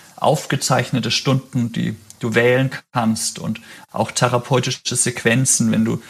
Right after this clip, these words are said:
Schmerzen im Handgelenk oder in der großen Zehe hast oder wo auch immer, findest du bei den aufgezeichneten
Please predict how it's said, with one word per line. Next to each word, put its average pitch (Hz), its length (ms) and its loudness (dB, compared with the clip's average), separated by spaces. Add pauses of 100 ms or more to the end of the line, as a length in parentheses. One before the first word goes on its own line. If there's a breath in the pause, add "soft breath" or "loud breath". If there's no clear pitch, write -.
(160 loud breath)
Schmerzen 123 600 2
im 117 160 0
Handgelenk 113 580 0
oder 113 160 -2
in 117 80 -2
der 113 80 0
großen 120 420 -4
Zehe 120 380 0
hast - 300 -2
oder 110 180 -4
wo 107 80 -2
auch - 200 -8
immer, 117 300 -2 (680 loud breath)
findest 123 460 0
du 117 40 -6
bei 110 120 -2
den 104 120 0
aufgezeichneten - 1000 -4